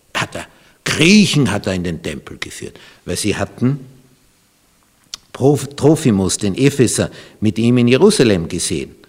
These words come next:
Und den meinten sie, hätte Paulus in den Tempel geführt. Das hat zwar nicht stattgefunden, aber sie meinten ebenso, es hätte stattgefunden.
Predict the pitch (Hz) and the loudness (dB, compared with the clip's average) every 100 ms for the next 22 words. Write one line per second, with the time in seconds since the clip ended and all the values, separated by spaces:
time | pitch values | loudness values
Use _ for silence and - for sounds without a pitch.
0 | _ _ _ _ 95 82 - 117 131 151 | _ _ _ _ -10 -10 -2 4 6 6
1 | 175 165 139 156 151 143 - 160 139 135 | 4 4 4 0 2 0 4 4 4 2
2 | 117 101 113 120 127 123 113 139 143 113 | 2 2 4 2 2 0 2 0 0 -4
3 | - - 95 71 - - _ - 82 92 | -6 -8 -6 -6 -8 -20 _ -10 -6 -6
4 | - 95 98 - 175 160 - 120 - 95 | -4 -2 -2 -2 2 2 2 -2 0 -2
5 | - - - - 120 131 170 175 208 180 | -4 -12 -8 -2 0 0 2 2 2 2
6 | 127 - 113 104 92 87 104 76 - _ | 0 -2 -2 0 0 -4 -6 -6 -10 _
7 | _ - 101 107 92 85 - 85 - - | _ -6 -4 -2 -4 -6 -6 -6 -8 -12
8 | 80 80 69 - | -12 -12 -14 -18